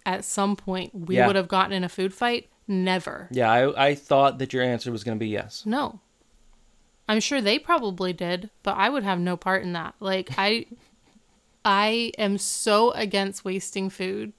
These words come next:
Speaker 1: Like, it's always bothered me. I remember watching, like, the, like, kids' game shows and stuff on Nickelodeon and being just appalled that they were, like, sliding into pools full of, like,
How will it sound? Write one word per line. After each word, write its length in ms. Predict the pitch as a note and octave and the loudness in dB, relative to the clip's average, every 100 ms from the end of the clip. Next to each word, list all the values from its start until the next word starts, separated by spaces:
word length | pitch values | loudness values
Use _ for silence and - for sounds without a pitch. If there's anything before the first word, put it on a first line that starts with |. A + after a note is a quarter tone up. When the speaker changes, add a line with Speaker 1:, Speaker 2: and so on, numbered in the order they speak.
| _ _ _ _ _ _ _ _ _ | _ _ _ _ _ _ _ _ _
Speaker 1:
Like, 200 | G#3 F#3+ G3+ | -2 -2 0
it's 180 | G3+ - | -4 2
always 320 | F#3+ F#3+ G3 | 2 4 2
bothered 340 | F#3+ F3+ F3+ | 0 2 0
me. 140 | F3 E3 | -2 -4
I 140 | F#3 | -2
remember 500 | F#3+ G#3 G3+ G3 G3+ | 0 0 0 0 0
watching, 760 | F#3 F3 F3+ - G3 F#3 F3+ F3+ | 0 0 0 0 0 0 -2 -4
like, 380 | G#3 F3+ F3+ - _ | -2 -2 -2 -8 _
the, 180 | G3+ F#3+ | 0 0
like, 220 | F3+ F3+ | 0 -4
kids' 320 | - G#3 F#3 | -4 -4 -4
game 280 | - F#3+ F#3 | -4 -4 -2
shows 360 | F3+ G3+ F#3+ G3 | -2 -2 -2 -2
and 140 | G3+ | -4
stuff 340 | - G3+ G3 G3 | -2 -2 -2 -2
on 160 | F#3+ | -2
Nickelodeon 680 | F#3 - F#3 F3+ F#3 G3 G3+ | -2 -4 -2 -2 -2 -2 -4
and 240 | G3+ F#3+ F3 | -2 -4 -2
being 300 | G3 F#3 F#3 | 0 0 -2
just 440 | - A3 G#3 - - | -2 -2 -2 -6 -6
appalled 1120 | F#3+ F3+ _ - - G3+ G#3+ F#3+ E3+ F3 F#3+ _ - - - - _ _ | -6 -6 _ -12 0 4 6 6 2 -10 -14 _ -20 -20 -20 -20 _ _
that 220 | G#3+ G#3 | 2 4
they 140 | G3+ G3 | 2 4
were, 200 | G3 F#3+ | 4 2
like, 320 | F#3 F#3 G#3 | 0 0 0
sliding 880 | - - G3+ F3+ F#3 F#3+ G#3 G3 G3 | -2 0 -2 2 2 4 2 2 0
into 480 | G#3 F#3 F#3 - | 0 0 0 -2
pools 520 | - - G3+ G3+ F#3+ - | -8 -2 0 2 2 -2
full 340 | - F#3+ F#3 | 0 0 2
of, 460 | - F#3+ F3+ F3 - | 0 0 -2 -4 -4
like, 320 | G#3 F#3 F3+ | 0 0 -2